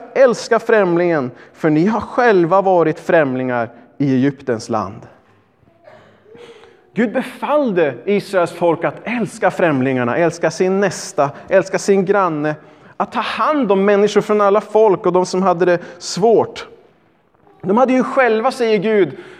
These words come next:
det här i folksjälen. De hade varit främlingar och visste hur det var. Och Gud kallade dem att älska främlingen. De visste och kände någonting i vad det, vad som låg i det.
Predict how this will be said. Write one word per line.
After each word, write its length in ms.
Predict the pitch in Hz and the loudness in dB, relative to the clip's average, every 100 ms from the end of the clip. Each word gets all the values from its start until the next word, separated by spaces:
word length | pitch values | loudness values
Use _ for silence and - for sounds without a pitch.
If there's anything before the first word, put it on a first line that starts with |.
| - | -10
det 60 | 196 | -2
här 200 | 208 226 | 2 2
i 80 | 220 | 2
folksjälen. 960 | 226 220 - - 240 254 233 147 110 - - - | 2 2 0 -2 0 4 4 2 0 -8 -20 -8
De 120 | 175 | -2
hade 280 | 208 202 208 | 0 4 4
varit 500 | 190 214 202 208 - - | 4 2 2 0 -14 -20
främlingar 840 | - 220 214 202 220 220 202 165 170 | -2 2 4 4 2 4 4 2 -2
och 120 | 190 | -2
visste 260 | 208 - 208 | -2 0 0
hur 100 | 208 | 2
det 80 | 202 | 0
var. 520 | 185 220 175 117 - - | 2 4 4 0 -8 -20
Och 240 | - 160 | -8 -4
Gud 280 | 170 202 - | 0 -2 0
kallade 380 | 202 175 180 175 | 0 2 2 2
dem 300 | 165 151 147 | 2 0 -2
att 220 | 143 143 | -4 -4
älska 540 | - 147 131 - 131 127 - - - | 0 -2 -2 -4 -4 -4 -12 -20 -2
främlingen. 640 | 151 135 135 135 117 110 120 - _ _ - | 0 0 -2 -2 -4 -8 -16 -20 _ _ -8
De 140 | 143 | -2
visste 320 | 156 - - | -2 -4 -6
och 60 | 147 | -6
kände 400 | - 196 160 170 | -2 0 2 2
någonting 560 | 156 143 151 131 117 117 - - - - | 2 0 -2 -2 -4 -8 -20 -20 -20 -2
i 360 | 135 131 120 127 - - _ _ _ - - - _ _ | 0 2 0 -2 -16 -20 _ _ _ -20 -20 -20 _ _
vad 200 | 139 131 | -6 0
det, 260 | 131 123 151 139 139 - | 2 2 -2 -10 -16 -6
vad 160 | 123 | -4
som 120 | 143 | -2
låg 280 | 135 170 151 | 2 2 2
i 60 | 113 | 0
det. 180 | 101 | -4